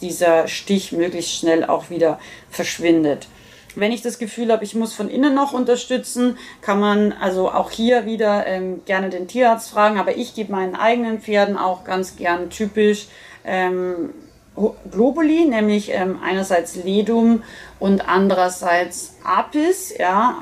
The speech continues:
also Apis mel-, mellifica, das wären so die klassischen Globuli.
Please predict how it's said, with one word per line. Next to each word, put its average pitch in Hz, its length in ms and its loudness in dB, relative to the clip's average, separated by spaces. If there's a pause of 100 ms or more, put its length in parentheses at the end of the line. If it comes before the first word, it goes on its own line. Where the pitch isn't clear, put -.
also 175 200 -4
Apis 190 300 -2
mel-, 180 320 -2
mellifica, 285 680 2
das 233 240 -4
wären 190 200 -2
so 196 100 -6
die 190 100 -12
klassischen 190 560 -4
Globuli. 254 640 2